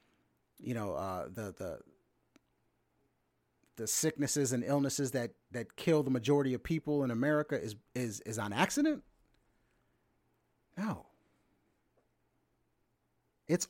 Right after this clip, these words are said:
all by design. All by design. And you don't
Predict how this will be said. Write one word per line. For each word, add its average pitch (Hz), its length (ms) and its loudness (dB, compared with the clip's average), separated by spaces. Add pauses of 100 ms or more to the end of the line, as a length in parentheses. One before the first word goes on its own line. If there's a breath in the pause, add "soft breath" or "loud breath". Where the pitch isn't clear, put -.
all 208 200 10
by 98 200 2
design. - 400 -10 (2000)
All 220 240 12
by 98 160 -4
design. - 260 -10 (4000)
And 160 120 0
you 202 80 4
don't 220 300 6